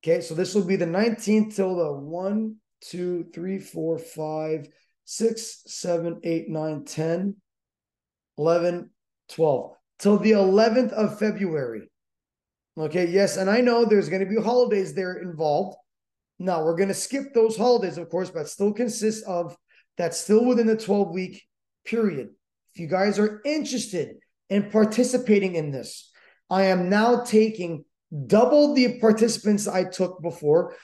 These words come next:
So before I took five, now I'm taking ten participants to participate in this twelve-week foundation course. Now, the people who are in this course, I am not taking the experienced lifters here.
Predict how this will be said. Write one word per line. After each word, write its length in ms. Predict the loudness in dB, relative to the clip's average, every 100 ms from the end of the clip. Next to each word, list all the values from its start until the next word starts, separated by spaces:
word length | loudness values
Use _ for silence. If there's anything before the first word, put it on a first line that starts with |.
| _
So 340 | -10 -2 0 0
before 420 | -4 0 2 2
I 100 | 0
took 220 | -4 -10 -6
five, 420 | -2 0 0 -2
now 260 | -2 0
I'm 160 | 0 0
taking 400 | 0 0 -2 -12 -8
ten 340 | -2 -2 0
participants 960 | 0 0 -2 -2 -6 -10 -10 -16 -20 _ _ _ _ _ _ _ _ _ _ _
to 120 | -2
participate 800 | 2 0 2 0 0 4 4 6
in 140 | 4
this 260 | 4 2 -4
twelve-week 460 | 2 4 4 0 0
foundation 560 | -4 -2 -2 -2 -6
course. 500 | -8 -8 -8 -14 -20 _ _ _ _ -2
Now, 640 | 4 4 4 0 -6 -4
the 220 | -2 -2 -6
people 460 | -2 0 2 0 -2
who 200 | 2 4
are 220 | 6 4 2
in 240 | 2 2
this 240 | 0 -2 -6
course, 600 | -4 -2 -4 -8 -20 _ _ _ _
I 180 | -4 -2
am 180 | 0 0
not 280 | -2 -4
taking 280 | -2 -2 -2
the 180 | -2 -4
experienced 760 | -4 -10 -10 -10 -4 -4 -4 -6
lifters 420 | -6 -6 -12 -12
here. 240 | -14 -16